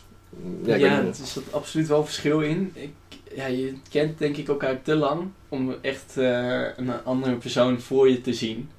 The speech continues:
Speaker 2: Waar ik
Speaker 1: Mhm.
Speaker 2: bij Steven echt dan Niels voor me zie die iemand
Speaker 1: Ja.
Speaker 2: anders is. Omdat ik Steven, nou, sch-, was dat, toen een hele goede vriend.
Speaker 1: Mhm.
Speaker 2: Maar je kent hem nog niet zo goed dat je weet wat zijn normale gang van zaken
Speaker 1: Ja,
Speaker 2: is.
Speaker 1: precies.
Speaker 2: Dus als hij dan acteert, dan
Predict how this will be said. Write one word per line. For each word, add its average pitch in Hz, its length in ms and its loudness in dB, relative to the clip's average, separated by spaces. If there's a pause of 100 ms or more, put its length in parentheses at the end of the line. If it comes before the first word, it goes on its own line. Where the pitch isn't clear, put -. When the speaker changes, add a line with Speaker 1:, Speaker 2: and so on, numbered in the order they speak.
Speaker 2:
Waar 113 200 -2
ik 113 80 2
Speaker 1:
Mhm. 117 80 -2
Speaker 2:
bij 113 280 0
Steven 123 580 0
echt - 220 -10
dan 117 180 -4
Niels 131 280 4
voor 131 200 0
me 123 80 0
zie 120 200 0
die 120 380 0
iemand 123 200 -4
Speaker 1:
Ja. 117 80 2
Speaker 2:
anders 123 220 -2
is. 127 380 0
Omdat 117 240 -4
ik 113 120 -8
Steven, 120 460 0 (220)
nou, - 200 -14
sch-, - 160 -14 (220)
was - 340 -12
dat, 110 260 -8 (420)
toen 127 120 0
een 113 80 0
hele 123 140 0
goede 123 180 2
vriend. 131 320 2 (100)
Speaker 1:
Mhm. 113 300 -2
Speaker 2:
Maar 113 160 -2
je 113 100 2
kent 131 240 -2
hem 131 80 -6
nog 123 100 -6
niet 127 160 0
zo 113 80 -8
goed 120 200 -4
dat 113 160 -2
je 113 380 2
weet 113 200 2
wat 113 160 -4
zijn 120 120 -4
normale 113 480 -2
gang 113 220 -6
van 117 100 -6
zaken 117 340 0
Speaker 1:
Ja, 117 80 2
Speaker 2:
is. 113 180 0
Speaker 1:
precies. - 200 -10
Speaker 2:
Dus - 80 -4
als 113 180 -4
hij 120 100 -6
dan 113 180 -2
acteert, 117 460 0 (760)
dan 107 380 -2